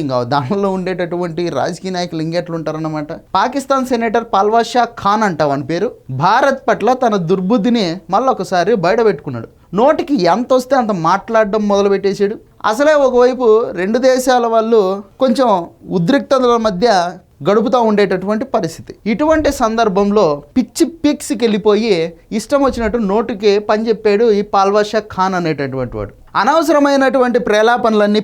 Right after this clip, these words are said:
పేలి లేనిపోని సమస్యల్ని పాకిస్తాన్ నెత్తి మీదకి తీసుకొని వచ్చి పెట్టేటువంటి కార్యక్రమానికి ఈ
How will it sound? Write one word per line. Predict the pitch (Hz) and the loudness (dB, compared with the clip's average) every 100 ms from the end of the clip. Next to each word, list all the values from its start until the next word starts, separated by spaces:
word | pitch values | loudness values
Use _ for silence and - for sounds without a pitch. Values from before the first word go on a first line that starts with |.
| 202 | 2
పేలి | 190 180 156 151 - - 160 | 4 4 0 -4 -14 -10 0
లేనిపోని | 190 262 311 269 277 262 247 | 2 4 2 2 0 0 0
సమస్యల్ని | 208 214 214 208 208 214 160 180 _ 214 | 0 0 0 0 0 -2 -4 -6 _ -2
పాకిస్తాన్ | 262 277 262 - 254 208 | 0 -2 -4 0 0 0
నెత్తి | 202 202 269 | -2 -2 0
మీదకి | 262 233 208 | 0 0 -2
తీసుకొని | 208 214 202 | -4 -4 -4
వచ్చి | 190 240 180 180 - | -4 -4 -4 -4 0
పెట్టేటువంటి | 233 233 233 214 208 202 - 220 180 156 - - | 0 2 2 2 0 -2 0 2 2 0 -4 -2
కార్యక్రమానికి | 240 285 277 254 233 208 190 262 180 202 - | 0 2 0 2 2 0 0 0 0 -2 -6
ఈ | 240 | -2